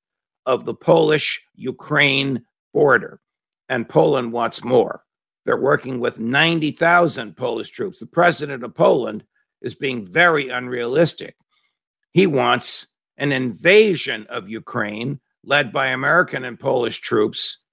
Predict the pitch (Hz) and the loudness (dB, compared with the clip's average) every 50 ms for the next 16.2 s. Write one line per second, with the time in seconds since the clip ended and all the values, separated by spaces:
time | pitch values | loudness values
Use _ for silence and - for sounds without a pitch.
0 | _ _ _ _ _ - - 135 135 123 120 120 117 117 - - 120 110 113 113 | _ _ _ _ _ -8 0 4 4 6 6 4 2 0 -2 0 2 2 2 2
1 | 107 107 110 110 104 - - 123 120 135 170 180 175 156 135 127 127 131 127 - | 0 -2 -8 -10 -14 -16 -16 -8 0 0 2 2 2 0 0 0 -2 -2 -4 -8
2 | _ _ _ _ _ _ _ _ _ _ _ _ _ _ _ _ _ _ _ _ | _ _ _ _ _ _ _ _ _ _ _ _ _ _ _ _ _ _ _ _
3 | _ - 110 131 180 202 185 - - 143 127 120 - - 139 131 131 - - - | _ -6 0 2 4 4 2 0 -4 -8 -10 -10 -10 -6 -6 -6 -6 -6 -6 -6
4 | 131 120 110 - - 135 131 120 113 120 147 175 143 - - _ _ _ _ _ | -4 -4 -6 -4 -2 0 0 2 2 2 2 2 2 0 -2 _ _ _ _ _
5 | _ _ _ _ _ _ _ _ - - 139 143 143 160 214 226 196 - - - | _ _ _ _ _ _ _ _ -4 0 2 2 2 2 4 4 4 2 2 -4
6 | 147 147 - - 151 147 139 127 - 143 165 165 160 - 135 113 165 - - 160 | -12 -10 -6 -2 -2 0 0 -2 0 0 0 0 0 -2 -6 -6 -8 -8 -6 -4
7 | 165 139 131 123 113 117 110 - - 196 208 85 80 78 - - - - _ _ | -4 -4 -4 -6 -6 -8 -10 -4 0 4 4 4 4 2 -10 -14 -18 -18 _ _
8 | _ _ _ _ _ _ - 170 147 160 180 214 208 165 147 143 - 147 - - | _ _ _ _ _ _ 0 2 2 2 2 2 2 2 2 2 0 -2 -4 -4
9 | - 139 175 180 - - 151 135 123 110 95 - - - - - - - 214 185 | 0 2 2 2 2 0 -6 -6 -8 -10 -14 -10 -6 -4 -4 -4 2 2 2 2
10 | 147 - 113 - - 185 - _ _ _ _ _ _ _ - - 139 131 - 185 | 2 -4 -12 -12 -14 -16 -18 _ _ _ _ _ _ _ -6 -6 -4 -2 -2 -2
11 | 202 160 151 143 143 139 - - - 147 131 - - 135 127 117 101 87 90 - | 0 2 2 2 2 0 -2 -4 -4 -6 -6 -8 -10 -12 -12 -12 -12 -10 -2 2
12 | - 214 240 247 254 240 - - - 156 131 123 120 110 110 110 110 110 110 117 | 4 4 4 4 2 -6 -10 -10 -8 -6 -4 -4 -6 -6 -8 -10 -8 -8 -6 -8
13 | 139 135 135 139 127 120 123 156 196 208 185 135 127 131 131 127 131 139 143 139 | -8 -8 -8 -8 -8 -4 0 2 4 4 4 2 2 2 0 0 0 2 2 2
14 | 131 95 123 165 170 160 - 135 117 - 135 127 110 - 127 120 113 98 104 113 | 2 2 2 2 2 2 0 -4 -8 -6 -6 -6 -6 -4 -4 -4 -4 -4 -4 -2
15 | 110 135 135 131 - - 117 117 104 139 143 143 135 113 104 98 90 - - 101 | 2 2 2 2 0 -2 -4 -4 0 0 2 2 0 -2 -6 -10 -12 -14 -16 -12
16 | - 196 - - | -12 -10 -12 -12